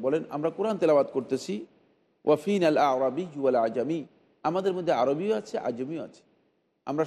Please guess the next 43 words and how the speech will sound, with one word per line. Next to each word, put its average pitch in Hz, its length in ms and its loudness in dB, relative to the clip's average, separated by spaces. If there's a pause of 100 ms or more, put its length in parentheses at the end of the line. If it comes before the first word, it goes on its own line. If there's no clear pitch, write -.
সবাই 160 280 4
মিলে 151 220 0
বসে 147 200 -6
বসে 147 200 -10
কোরআন 135 260 0
তেলাওয়াত 110 340 -2
করতেছি। - 340 -20 (360)
এখানে 190 240 0
দিক 156 160 0
নির্দেশনা 180 380 -2
করতেছিলেন 165 380 -2 (320)
সাহাবী 147 380 2
জাবির 143 220 4
ইবনে 139 120 -4
আব্দুল্লাহ 139 260 2
রাদিয়াল্লাহু 120 400 0
তাআলা 131 160 2
আনহু 151 160 -2
এদিকে, 214 240 -2 (680)
যে 165 80 4 (140)
সবাই 196 200 0 (120)
আমরা 180 200 2
কোরআন 147 240 0
তেলাওয়াত 123 340 4
করি, 120 180 -2
শুধু 156 140 0 (120)
আরবিদের 175 380 2
জন্য 180 200 -2
কোরআন 160 220 4
তেলাওয়াত 131 300 2 (100)
নয়, 160 140 -6 (680)
অথবা 165 260 4
শুধু 180 200 4
আজমিদের 185 340 0
জন্য 196 180 -4
কোরআন 160 200 2
তেলাওয়াত 147 280 4 (100)
নয়, 175 140 -4 (400)
বরং 143 220 0
আমাদের 160 240 0
মধ্যে 143 220 0
আরবিও 139 340 4
ছিল, 135 100 -6